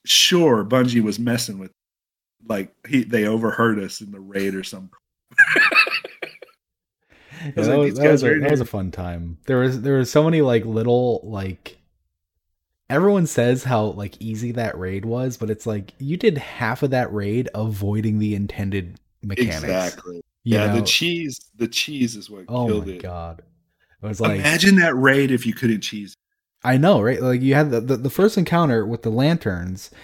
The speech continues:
Speaker 2: If everyone
Speaker 1: So
Speaker 2: actually
Speaker 1: hard.
Speaker 2: had to go there, if everyone had to make it to the end and things like that, it's not as simple as, as a hunter going invis and just fucking running through that raid.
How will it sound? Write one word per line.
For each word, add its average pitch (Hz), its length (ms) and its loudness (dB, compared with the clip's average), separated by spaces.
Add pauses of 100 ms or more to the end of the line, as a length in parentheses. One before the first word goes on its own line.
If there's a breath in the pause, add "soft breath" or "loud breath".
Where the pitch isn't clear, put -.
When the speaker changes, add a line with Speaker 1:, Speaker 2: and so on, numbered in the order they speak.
(200 loud breath)
Speaker 2:
If 113 180 -2 (140)
everyone 147 340 4
Speaker 1:
So 156 300 4
Speaker 2:
actually 131 380 0
Speaker 1:
hard. 117 140 0
Speaker 2:
had 120 120 2
to 117 40 -2
go 113 260 0
there, 98 220 -4
if 98 120 -10 (100)
everyone 147 460 6
had 135 200 2
to 123 100 0
make 113 280 -2
it - 140 -8
to 117 100 -6
the 113 240 -2
end 95 400 -6 (160)
and 110 180 -4
things 120 240 -2
like 113 180 -4
that, 98 300 -8
it's 139 180 -6
not 180 240 0
as 107 200 -4
simple 98 480 -10
as, 95 360 -10
as 104 400 -8 (340)
a 110 340 -2
hunter 123 520 0
going 113 320 0
invis 113 560 2
and 113 160 -4
just 113 160 -4
fucking 113 460 -2
running 113 300 0
through 113 220 -4
that 95 200 -4
raid. 101 360 -4